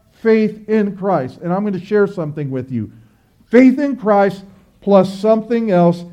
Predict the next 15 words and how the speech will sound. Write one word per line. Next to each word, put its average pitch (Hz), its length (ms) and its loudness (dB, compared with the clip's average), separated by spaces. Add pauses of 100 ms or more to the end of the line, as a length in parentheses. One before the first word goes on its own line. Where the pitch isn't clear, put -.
(220)
equals 196 440 0
false 196 480 2
doctrine. 143 720 -6 (760)
That's 170 380 -2
what 220 160 2
it 190 140 2
equals. 143 580 -6 (640)
So 214 180 6
these 226 340 6
Judaizers 175 1080 2
were 170 160 -2
following 262 760 0
wherever 220 440 0
Paul 214 480 2
is. 156 240 0